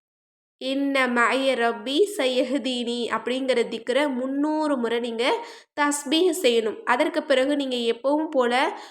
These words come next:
ருக்கு, சஜ்தா செஞ்சுட்டு, இரண்டாவது ரக்காத்துக்கு எழும்பி, அதே போல ஃபாத்திஹா சூரா, அதற்கு பிறகு சூரா இஹ்லாஸ் பத்து முறை, அதற்கு பிறகு இந்த ஒரு திக்ர நீங்க முந்நூறு முறை ஓதணும்.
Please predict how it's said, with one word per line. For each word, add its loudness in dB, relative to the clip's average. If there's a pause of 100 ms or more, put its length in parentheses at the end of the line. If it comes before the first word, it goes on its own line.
(140)
ருக்கு, 0 (280)
சஜ்தா 0 (100)
செஞ்சுட்டு, 0 (140)
இரண்டாவது 4
ரக்காத்துக்கு 0
எழும்பி, 2
அதே 4
போல 2
ஃபாத்திஹா 0
சூரா, 4 (120)
அதற்கு 0
பிறகு 0
சூரா 2
இஹ்லாஸ் 2
பத்து -2
முறை, 0 (340)
அதற்கு 2
பிறகு 2 (120)
இந்த 0
ஒரு 6 (420)
திக்ர 2
நீங்க 2
முந்நூறு 0
முறை 0
ஓதணும். 0